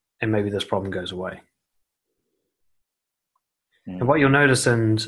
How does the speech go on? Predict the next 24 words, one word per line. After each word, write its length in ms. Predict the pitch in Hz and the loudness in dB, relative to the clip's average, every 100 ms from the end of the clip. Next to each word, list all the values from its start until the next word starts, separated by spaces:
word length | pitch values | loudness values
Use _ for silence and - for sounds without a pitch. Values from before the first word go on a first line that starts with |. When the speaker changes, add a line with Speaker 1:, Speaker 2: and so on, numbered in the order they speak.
| - | -2
Speaker 1:
I'm 140 | 127 | 0
guessing 460 | 147 180 - 113 101 | 4 4 4 0 -2
here, 260 | 104 104 | -4 -4
making 360 | 107 110 107 107 | -2 -2 -2 -4
assumptions 460 | 98 110 107 101 | -4 -6 -6 -8
about 240 | 98 95 95 | -6 -8 -6
you, 320 | 104 101 98 - _ _ _ _ _ | -6 -6 -8 -16 _ _ _ _ _
um, 560 | - 107 98 95 98 98 _ _ _ _ _ _ _ _ | -8 -6 -6 -8 -10 -12 _ _ _ _ _ _ _ _
but 160 | - 107 | -4 -2
so 260 | - 135 123 | 2 4 4
often 360 | 117 117 107 | 2 0 -2
somebody 400 | 107 117 117 110 | 0 0 2 2
who 100 | 104 | 0
judges 440 | 104 107 107 110 101 | -2 -2 0 0 -2
others 300 | 101 120 - | -2 -2 -4
for 100 | 120 | -4
being 200 | 117 113 | -4 -4
promiscuous 640 | 117 117 - - 135 135 | -4 -4 -4 -4 -6 -2
has 140 | 117 | -2
no 140 | 110 107 | 0 0
problem 320 | 107 104 98 | 0 -2 -4
being 240 | 98 98 | -6 -8
promiscuous 560 | 95 98 95 - 98 95 | -10 -12 -10 -10 -10 -12
themselves. 600 | 98 - - - - - | -12 -14 -14 -14 -16 -20